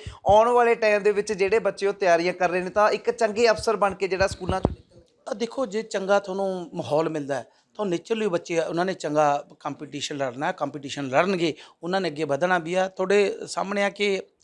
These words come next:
Speaker 2: ਇਸ ਸਮੈਸਟਰ ਦੇ ਵਿੱਚ, ਅੱਜ ਜਿਹੜਾ ਹੁਣ ਨਵਾਂ ਸਾਲ ਸ਼ੁਰੂ ਹੋ ਰਿਹਾ, ਅ, ਨੌ ਹਜ਼ਾਰ ਦੇ ਕਰੀਬ ਬੱਚੇ ਨੇ ਜਿਹੜੇ ਪ੍ਰਾਈਵੇਟ ਸਕੂਲਾਂ 'ਚੋਂ ਹਟ ਕੇ ਜਿਹੜੇ ਸਰਕਾਰੀ ਸਕੂਲਾਂ ਦੇ ਵਿੱਚ ਨੇ। ਇਹਦਾ ਚੰਗਾ ਸਾਈਨ ਹੈ। ਅ, ਇਹ, ਇਹਦਾ ਸਾਰਾ ਸਿਹਰਾ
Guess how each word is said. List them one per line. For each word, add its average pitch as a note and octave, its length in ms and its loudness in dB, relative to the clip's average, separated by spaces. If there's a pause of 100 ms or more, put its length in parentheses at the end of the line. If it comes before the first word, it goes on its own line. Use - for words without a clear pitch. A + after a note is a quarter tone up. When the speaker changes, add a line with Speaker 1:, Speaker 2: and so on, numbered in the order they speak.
Speaker 2:
ਇਸ F3+ 120 4
ਸਮੈਸਟਰ F3+ 440 -2
ਦੇ E3 100 -2
ਵਿੱਚ, D#3 320 -4 (140)
ਅੱਜ D#3 80 0
ਜਿਹੜਾ E3+ 140 2
ਹੁਣ D#3+ 180 0 (320)
ਨਵਾਂ E3 180 4
ਸਾਲ D#3 160 2
ਸ਼ੁਰੂ E3 260 -4
ਹੋ D3 100 -2
ਰਿਹਾ, D3 140 0 (460)
ਅ, - 20 6
ਨੌ F3 320 4
ਹਜ਼ਾਰ A3+ 200 4
ਦੇ G3+ 100 -2
ਕਰੀਬ F3 280 -6
ਬੱਚੇ D#3 240 -8
ਨੇ D3+ 100 -8
ਜਿਹੜੇ D#3+ 160 -8
ਪ੍ਰਾਈਵੇਟ C#3+ 400 -4
ਸਕੂਲਾਂ D3 320 -8
'ਚੋਂ C#3 140 -8
ਹਟ B2+ 180 -4
ਕੇ D3 220 -10 (320)
ਜਿਹੜੇ F3 320 2
ਸਰਕਾਰੀ D3+ 400 0
ਸਕੂਲਾਂ D3+ 340 -8
ਦੇ D#3 80 -10
ਵਿੱਚ D3 220 -10
ਨੇ। G3 180 -4
ਇਹਦਾ A#3 220 4
ਚੰਗਾ G#3 480 2
ਸਾਈਨ E3 320 -4
ਹੈ। E3 120 -4
ਅ, - 680 2
ਇਹ, G#3 120 2
ਇਹਦਾ G#3+ 300 2
ਸਾਰਾ F#3+ 300 2
ਸਿਹਰਾ F#3 520 0